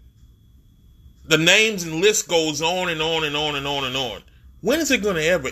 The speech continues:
end? When is it, when are we gonna ever get to the point where, you know, when are we gonna have it to the point where black parents are not gonna have to give their talk to their sons?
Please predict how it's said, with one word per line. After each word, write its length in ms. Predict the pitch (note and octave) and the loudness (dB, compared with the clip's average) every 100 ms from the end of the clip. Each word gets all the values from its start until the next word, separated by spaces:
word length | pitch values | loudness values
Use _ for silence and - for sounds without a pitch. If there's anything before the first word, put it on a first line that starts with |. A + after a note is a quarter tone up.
| - | -8
end? 400 | C#3 F2+ C2 - - - - - - _ - | -8 -8 -12 -20 -20 -20 -20 -20 -20 _ -20
When 220 | - G#3 D#4 | 0 4 4
is 160 | C#4+ | 4
it, 140 | B3 D#3+ | 0 0
when 200 | A#3+ D4 | 0 0
are 60 | |
we 160 | A3+ A#3 | 0 0
gonna 260 | F#3 F3 - | 0 -2 0
ever 380 | - F#3+ F3+ E3 | 2 4 4 -2
get 320 | C3+ C3+ F3 | 0 2 2
to 80 | E3 | 0
the 80 | C3 | -12
point 420 | A#2 D#3+ D#3 C#3+ | -12 -6 -6 -6
where, 340 | C3 C3 B2 A#2+ - - - - _ - - - - - - - D#3+ | -6 -4 -4 -8 -14 -20 -20 -20 _ -20 -20 -20 -20 -18 -16 -10 0
you 100 | D3 | 4
know, 300 | B2 G#2 G2 - - - - - - - - - - - - - - - - - | 4 2 -4 -18 -20 -20 -20 -18 -16 -18 -18 -18 -16 -14 -14 -12 -12 -12 -14 -2
when 240 | F3+ D4 F4 | 4 6 6
are 80 | |
we 120 | B3 A#3 | 2 0
gonna 200 | A3 F#3 | -2 0
have 300 | G3 F#3+ F3 | 0 0 -2
it 140 | D3 | -10
to 80 | D#3+ | -12
the 100 | D3 | -12
point 320 | - D#3 C#3 | -8 -6 -6
where 120 | C#3 | -8
black 440 | A#2 C3+ D3+ D#3 - | -2 4 4 4 -2
parents 340 | D#3 D3 C#3 | -4 -4 -4
are 40 | C3 | -2
not 220 | C#3 C#3+ | 0 0
gonna 140 | C3+ | -6
have 160 | C#3+ B2+ | -8 -10
to 60 | A#2 | -8
give 240 | B2+ B2+ | -4 -4
their 140 | A#2+ | -6
talk 340 | A2+ B2 B2 - | -8 -6 -6 -6
to 60 | |
their 140 | G#2+ G2+ | -8 -6
sons? 640 | - G2+ D#2+ - - - | -6 -6 -10 -14 -12 -12